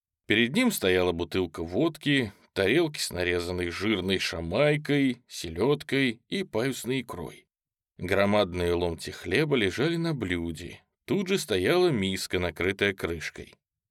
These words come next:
"Сноска!" Шамая, шимая. Краснотелая рыба рода сельдевых. Примечание редактора. Красивая рослая казачка,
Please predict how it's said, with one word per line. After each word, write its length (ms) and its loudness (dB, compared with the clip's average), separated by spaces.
"Сноска!" 720 0
Шамая, 760 2
шимая. 800 0
Краснотелая 800 4
рыба 500 4
рода 360 4
сельдевых. 840 0
Примечание 540 4
редактора. 560 -4
Красивая 640 4
рослая 400 2
казачка, 800 0